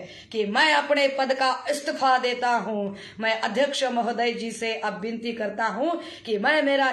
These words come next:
इस्तीफा राष्ट्रपति जी को देने, सौंपने जा रहा हूं." एकदा बघा फडणवीस साहेब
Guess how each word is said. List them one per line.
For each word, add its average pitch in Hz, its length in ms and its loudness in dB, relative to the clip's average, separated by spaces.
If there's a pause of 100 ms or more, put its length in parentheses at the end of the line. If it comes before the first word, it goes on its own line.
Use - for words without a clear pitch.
इस्तीफा 240 500 -2
राष्ट्रपति 226 600 -4
जी 214 180 -8
को 214 200 -4
देने, 202 360 -4
सौंपने 233 500 -2
जा 185 260 -4
रहा 170 200 -6
हूं." 165 260 -10 (1000)
एकदा 330 220 4
बघा 311 340 4
फडणवीस 381 440 2
साहेब 330 240 2